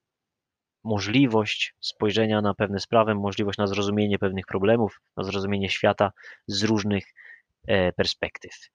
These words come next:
E, i to jest najpiękniejsze w tym wszystkim. Mm,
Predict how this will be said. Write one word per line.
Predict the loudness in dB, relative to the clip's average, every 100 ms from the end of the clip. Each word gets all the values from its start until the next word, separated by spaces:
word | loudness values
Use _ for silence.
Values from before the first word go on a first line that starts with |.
| _ _ _ _ -10
E, | -6 -6 -8 -6
i | -4 -2 -2 0
to | 0
jest | 0
najpiękniejsze | -4 -6 -6 -4 -4
w | -6
tym | -6
wszystkim. | -6 -6 -12 _ -20 -20 -20 -20 _ _ _ _ _ _ -8
Mm, | -6 -4